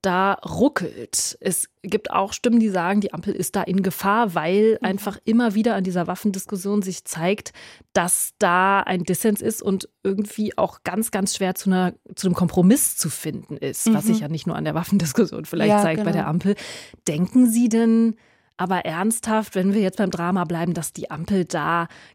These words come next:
Speaker 1: Gefahr läuft, auch an dieser Diskussion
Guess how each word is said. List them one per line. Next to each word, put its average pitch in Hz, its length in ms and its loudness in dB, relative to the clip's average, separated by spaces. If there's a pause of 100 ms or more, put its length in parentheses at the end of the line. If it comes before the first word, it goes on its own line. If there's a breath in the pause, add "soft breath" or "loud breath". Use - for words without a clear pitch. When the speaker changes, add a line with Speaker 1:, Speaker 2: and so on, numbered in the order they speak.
Speaker 1:
Gefahr 170 560 0
läuft, 185 400 2
auch 175 260 -2 (360)
an - 180 -4
dieser 185 200 2
Diskussion 170 680 -2